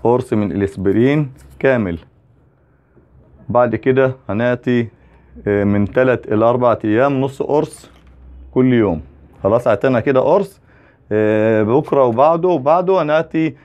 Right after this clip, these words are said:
آه، نص قرص كمان، آه، كل يوم. طيب عم-، اللي عملنا كده الصبح، هنيجي بالليل نعطي قرص من اللي هو كبسولات من اللي هو ده،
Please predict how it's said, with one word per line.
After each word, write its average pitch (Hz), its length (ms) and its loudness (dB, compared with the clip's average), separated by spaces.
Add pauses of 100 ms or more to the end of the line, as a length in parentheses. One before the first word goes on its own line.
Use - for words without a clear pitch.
(220)
آه، 113 220 0
نص 131 280 -4
قرص 131 320 -2
كمان، 90 360 -2 (680)
آه، 98 180 2
كل 123 260 2
يوم. 95 240 2 (540)
طيب 123 380 2
عم-، 117 200 0
اللي 123 260 -4
عملنا 165 320 -2
كده 190 200 0
الصبح، 185 540 -2 (580)
هنيجي 147 300 0
بالليل 135 580 4
نعطي 135 560 0 (1040)
قرص 127 500 -2 (880)
من 104 120 0
اللي 95 180 0
هو 117 380 2 (440)
كبسولات 107 600 -2
من 104 80 0
اللي 95 160 0
هو 120 200 4
ده، 151 240 2